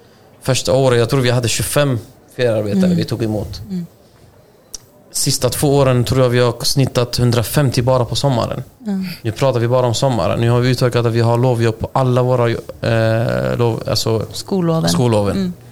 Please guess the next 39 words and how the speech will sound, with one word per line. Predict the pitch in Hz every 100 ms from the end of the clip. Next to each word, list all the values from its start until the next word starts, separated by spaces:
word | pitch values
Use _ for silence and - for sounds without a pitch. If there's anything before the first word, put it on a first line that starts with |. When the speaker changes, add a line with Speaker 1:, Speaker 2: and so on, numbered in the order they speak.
| - - - - - - - - - -
Speaker 2:
Mm, | 208 208 208 - -
precis. | 185 - 190 - - - -
Och | - 190
vi, | 196 196 -
och | 196
just | 208 208 202
det | 190
också | 180 - 196
i | 185
att | 180 - - - 180
första, | 202 - 196 196 185
första | 185 196 190
jobbet | 190 170 175 190
som | 175
vi | 170
skapade | - 175 - 175 185
var | 170 160
ju | 165
att | 165
göra | 170 160 156 -
aktiviteter | 175 - 165 160 170 160 - 175
i | 165
området | 165 160 160 165
för | - 160 156
barn. | 160 190 175 202 214 - -
Eh, | 175 170 165 170
eller | 165
för | - - 180
området | 156 185 165 180 185
egentligen, | 165 170 165
men | 160
det |
var | 165 160
mest | 160 -
barn | 160 165
som | 160
kom, | 165 165 160
märkte | 180 165 -
vi. | 165